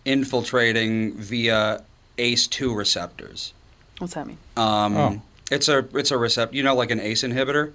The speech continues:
Speaker 2: Yeah.
Speaker 1: It's the receptor for that enzyme.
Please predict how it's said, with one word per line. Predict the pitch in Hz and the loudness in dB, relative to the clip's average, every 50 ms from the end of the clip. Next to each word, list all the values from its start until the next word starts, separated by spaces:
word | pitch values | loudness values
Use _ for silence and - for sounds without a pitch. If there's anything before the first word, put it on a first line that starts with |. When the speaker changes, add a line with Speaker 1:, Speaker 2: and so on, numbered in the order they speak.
| - - - - - 165 113 - - - - - - - | -14 -20 -8 -4 -2 -2 -2 -4 -8 -16 -20 -10 -6 -2
Speaker 2:
Yeah. | 165 156 127 117 147 175 - | 0 2 2 0 0 -4 -4
Speaker 1:
It's | - 120 - - - - - - - - - - | -4 -2 0 0 0 0 -2 -6 -12 -20 -8 -4
the | 120 | -2
receptor | 113 113 107 - 120 107 - 117 104 | 0 2 2 2 0 0 -2 -4 -6
for | - 120 107 | -6 -4 0
that | 101 104 104 101 - - - - | 2 2 2 2 0 -4 -14 -12
enzyme. | - 107 98 95 87 87 90 87 85 85 85 | -8 -8 -6 -6 -6 -8 -8 -8 -8 -10 -12